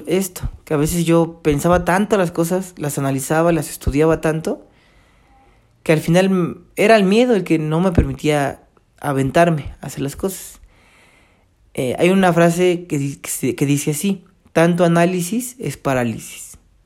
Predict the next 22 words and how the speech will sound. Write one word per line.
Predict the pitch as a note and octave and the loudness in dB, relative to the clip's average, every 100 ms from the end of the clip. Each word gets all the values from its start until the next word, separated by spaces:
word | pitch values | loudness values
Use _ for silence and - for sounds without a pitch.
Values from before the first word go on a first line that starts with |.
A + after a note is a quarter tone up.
| _ | _
Y | E3 | -10
sí | - | -4
es | A3 | 0
verdad. | A3 A3+ C4+ B3 _ _ _ _ _ _ _ _ _ _ - | 0 0 -2 -6 _ _ _ _ _ _ _ _ _ _ -4
Eh, | D#3+ D3 C#3 C3+ B2 - _ _ _ _ _ | 0 2 0 -2 -6 -10 _ _ _ _ _
y | E3+ F3 E3+ | 4 6 6
hay | F#3+ | 4
otro, | G#3+ G#3+ G3 F#3 D#3+ G#2+ - _ _ _ F#3 | 4 4 4 4 2 0 -10 _ _ _ -12
mm, | E3+ - - A2+ - - | -12 -12 -18 -18 -16 -8
lo, | F3+ F3 - | 0 2 2
Diego | E3+ A3+ A#3 | 4 6 6
Dreyfus | G#3 G3+ G3+ | 4 2 0
lo | D#3 | -2
dice | D3+ D3+ | -2 -4
de | |
esta | C#3+ D3+ | -4 -2
manera: | E3 G3+ F3 - - _ _ - _ _ _ _ _ _ _ _ | 0 0 -2 -6 -16 _ _ -20 _ _ _ _ _ _ _ _
Es | F3+ | -4
como | F3 G#3+ | 0 4
aventarnos | F#3+ D3+ E3 E3 E3+ | 4 4 2 2 0
un | D#3+ | 0
clavado. | E3+ F3 F#3 | 2 4 2